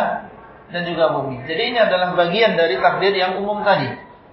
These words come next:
Yang ada di Lauhil Mahfuz lima puluh ribu tahun sebelum langit dan bumi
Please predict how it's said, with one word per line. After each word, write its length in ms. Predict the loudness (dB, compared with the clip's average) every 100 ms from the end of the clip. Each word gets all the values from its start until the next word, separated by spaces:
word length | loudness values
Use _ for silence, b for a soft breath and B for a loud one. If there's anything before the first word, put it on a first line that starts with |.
| -20 -20 -20 -20
Yang 180 | -8 0
ada 180 | 2 2
di 120 | 0 0
Lauhil 380 | -2 -2 -4 -4
Mahfuz 680 | -4 2 4 4 0 -6
lima 280 | -6 0 0
puluh 200 | 0 -2 -4
ribu 160 | -2
tahun 320 | 2 2 2
sebelum 320 | -4 0 2 2
langit 240 | 2 0
dan 160 | -4 -4
bumi 160 | -6